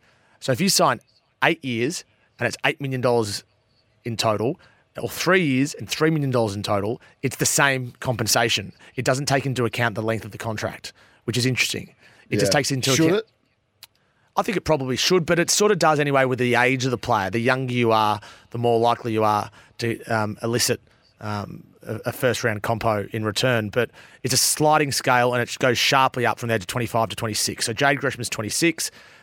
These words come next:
Speaker 1: Ben McKay's twenty-five, and it takes your age on October thirty-one. That's what matters. Um, and I think the, the reality for Essendon is they need to work out what they need to pay Gresham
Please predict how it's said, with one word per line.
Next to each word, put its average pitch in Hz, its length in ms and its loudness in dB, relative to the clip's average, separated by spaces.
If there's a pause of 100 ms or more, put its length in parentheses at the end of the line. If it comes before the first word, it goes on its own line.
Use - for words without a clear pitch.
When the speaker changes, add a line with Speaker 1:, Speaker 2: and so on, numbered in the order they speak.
Speaker 1:
Ben 143 160 2
McKay's 123 340 0
twenty-five, 113 680 0
and 117 100 -2
it 120 80 -6
takes 139 260 0
your 123 140 2
age 113 340 0 (340)
on 123 80 -2
October 123 360 -2
thirty-one. 104 580 -2
That's 117 200 -2
what 117 120 -6
matters. 104 420 -6 (400)
Um, 104 360 -10
and 127 120 0
I 117 80 2
think 143 260 -4
the, 117 400 0 (480)
the 117 80 -4
reality 131 360 2
for 110 160 -6
Essendon 117 320 -2
is 104 160 -2
they 123 140 2
need 123 120 -2
to 120 80 -2
work 113 300 0
out 110 160 0
what 113 260 -2
they 117 160 -2
need 117 180 -4
to 110 80 -8
pay 110 520 0 (360)
Gresham 135 500 -2